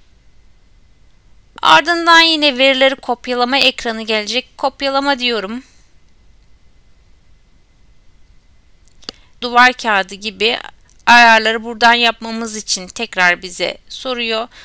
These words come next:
Bunlara da hayır, teşekkürler diyorum. Daha sonra bunu cihazın içerisinden kendiniz yapabilirsiniz. Hiç sorun yok. Kurulum tamamlandı arkadaşlar. Geriye kaldı sadece güncellemeleri yapmak. Get A P Ps'ye dokunuyorum.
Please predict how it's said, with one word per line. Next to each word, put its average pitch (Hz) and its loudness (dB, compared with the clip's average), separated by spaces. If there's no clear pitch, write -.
Bunlara 302 0
da 226 2
hayır, 214 -4
teşekkürler 240 -2
diyorum. 247 -8
Daha 370 -2
sonra 285 -4
bunu 269 -8
cihazın 262 -4
içerisinden 254 -4
kendiniz 240 -6
yapabilirsiniz. 226 -8
Hiç - -10
sorun 208 -6
yok. 180 -10
Kurulum 277 -4
tamamlandı 254 2
arkadaşlar. 214 0
Geriye 381 4
kaldı 330 2
sadece 320 2
güncellemeleri 277 0
yapmak. 214 -4
Get 349 2
A 302 8
P 269 -6
Ps'ye 262 -4
dokunuyorum. 240 -8